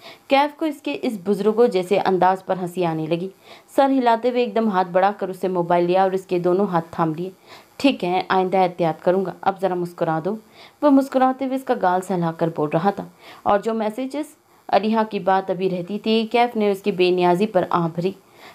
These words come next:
ठीक कहा जाता है, लड़की को शादी से पहले फ्री नहीं करना चाहिए,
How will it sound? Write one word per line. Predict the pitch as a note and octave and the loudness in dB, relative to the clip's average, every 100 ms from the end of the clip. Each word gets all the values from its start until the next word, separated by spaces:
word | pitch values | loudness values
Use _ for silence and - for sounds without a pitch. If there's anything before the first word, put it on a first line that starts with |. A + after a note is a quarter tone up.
| _ | _
ठीक | - C#4 C4+ | 2 2 2
कहा | G3+ F3 F3 | -2 -2 -4
जाता | E3+ F3+ E3+ G#3 | 0 0 2 0
है, | F#3+ F3+ - - - - | -2 -8 -18 -20 -16 -2
लड़की | F#3 F#3 A#3+ | 2 2 -2
को | C4+ C#4 | -6 -6
शादी | C4 A3+ A#3+ | -4 -6 -6
से | A#3+ | -6
पहले | A3+ A3+ A#3 | -4 -2 -2
फ्री | A#3+ A3 B3+ | -4 -2 2
नहीं | A3 F3 | 4 2
करना | F3 E3 | 2 0
चाहिए, | E3 F#3+ F#3 E3+ | 0 2 2 0